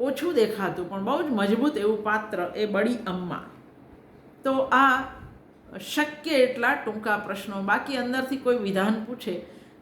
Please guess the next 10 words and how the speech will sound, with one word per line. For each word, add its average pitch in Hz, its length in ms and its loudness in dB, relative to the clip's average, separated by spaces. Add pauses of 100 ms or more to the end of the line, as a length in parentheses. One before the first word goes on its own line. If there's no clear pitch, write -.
તો 247 200 4
એ 233 320 4
તમારા 190 500 0 (240)
નસીબ. 196 480 -2 (2500)
સ્વેચ્છા 302 760 2 (720)
એ 220 400 4 (600)
વોલ્ગા 247 640 4 (2750)
એનું 190 420 -4
ઉપનામ 262 500 2
છે. - 360 -8